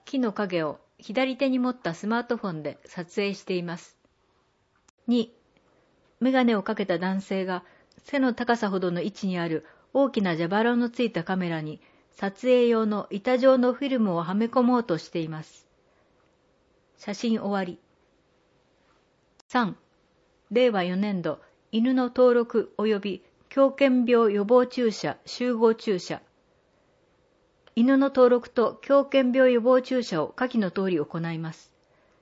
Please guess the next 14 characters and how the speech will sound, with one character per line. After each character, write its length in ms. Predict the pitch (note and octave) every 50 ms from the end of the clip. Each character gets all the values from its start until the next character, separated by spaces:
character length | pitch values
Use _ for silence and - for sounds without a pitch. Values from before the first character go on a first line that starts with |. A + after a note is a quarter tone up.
| _ _ -
狂 240 | - C4+ C4+ C4+ C4+
犬 320 | C4+ C#4+ C#4 C4 B3 B3
病 200 | B3+ B3+ A#3+ A#3
予 80 | A3+ A3
防 200 | A3+ B3 B3 B3
注 180 | - C4 B3+
射 220 | A#3+ - G3+ F3 D#3+
を 20 |
受 180 | D#3 D#3 - G#3+
け 40 | G3
る 80 | F3
こ 100 | - E3+
と 140 | E3+ F3+ E3
は、 180 | D#3 D3 -